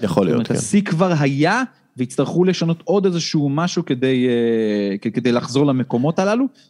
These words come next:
Speaker 2: ותמיד יש להם את הפוטנציאל, אבל אני חושב שהשיא קצת מעבר, זאת אומרת, המגמה היא עכשיו יותר למטה.
Speaker 1: אה, אופטימי, הגנה,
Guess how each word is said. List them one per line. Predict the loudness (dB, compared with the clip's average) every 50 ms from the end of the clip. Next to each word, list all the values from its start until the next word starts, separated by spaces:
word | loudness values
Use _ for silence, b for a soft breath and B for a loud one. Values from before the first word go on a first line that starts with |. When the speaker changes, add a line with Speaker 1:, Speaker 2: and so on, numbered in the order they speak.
| b -8 -6
Speaker 2:
ותמיד | -2 0 2 4 4 4 4
יש | 2 0 2 0
להם | 0 0 0
את | -2 -4
הפוטנציאל, | -4 -4 -4 -2 0 -2 -2 0 0 0 0 2
אבל | 0 0
אני | -2 -2
חושב | -4 -4 -4
שהשיא | -4 -4 -4 -4 -4 -4 -4
קצת | -4 -2 -2 -4 0 0
מעבר, | 0 0 2 0 0 0 0 -2
זאת | -2
אומרת, | -4 -2 0
המגמה | 0 0 2 2 2 2 2 0
היא | 0
עכשיו | -2 -2 -2 -2
יותר | 0 0 2 2
למטה. | 2 2 2 0 -2 -4 -10 -10 B B B B B B B B B B B
Speaker 1:
אה, | 2 4 4 4 4 4 4 2 2 0 -4 0 -2
אופטימי, | 0 2 4 4 4 4 4 2 2 -2 0 0
הגנה, | 4 4 4 4 4 4 4 4 2